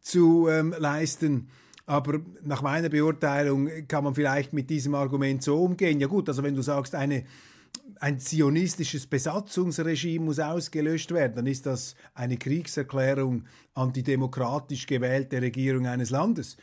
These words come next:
Wenn jetzt also ein deutscher Bundeskanzler sagen würde, das Berner Regime muss ausgelöscht werden, würde ich das als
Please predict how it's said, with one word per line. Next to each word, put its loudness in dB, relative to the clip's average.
Wenn -4
jetzt -4
also -2
ein 0
deutscher 0
Bundeskanzler 0
sagen 0
würde, -2
das -4
Berner 2
Regime 0
muss 0
ausgelöscht 2
werden, 0
würde 2
ich -4
das 0
als 0